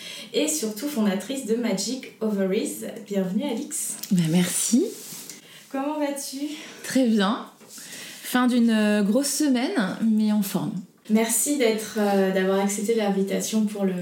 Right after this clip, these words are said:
Speaker 1: podcast Âme Fauve. Tu es la première invitée de cette nouvelle saison, donc tu ouvres, euh, tu ouvres le bal. Donc, euh,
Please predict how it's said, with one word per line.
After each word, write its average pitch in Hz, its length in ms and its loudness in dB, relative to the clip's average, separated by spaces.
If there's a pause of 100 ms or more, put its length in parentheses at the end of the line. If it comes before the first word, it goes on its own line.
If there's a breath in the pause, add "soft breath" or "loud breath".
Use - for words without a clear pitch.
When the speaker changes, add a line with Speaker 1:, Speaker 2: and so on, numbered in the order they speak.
(140)
Speaker 1:
podcast 185 400 -6
Âme 170 140 -4
Fauve. 262 260 -6
Tu - 100 -6
es - 20 0
la - 100 -6
première 233 440 -2
invitée 208 300 2
de 196 100 0
cette 180 280 -2
nouvelle 226 400 4
saison, 214 680 4
donc 185 260 2
tu - 180 -2
ouvres, 208 300 2
euh, 180 180 0
tu - 160 -6
ouvres 226 220 2
le 196 100 4
bal. 202 440 0 (680 loud breath)
Donc, 196 260 2
euh, 202 100 2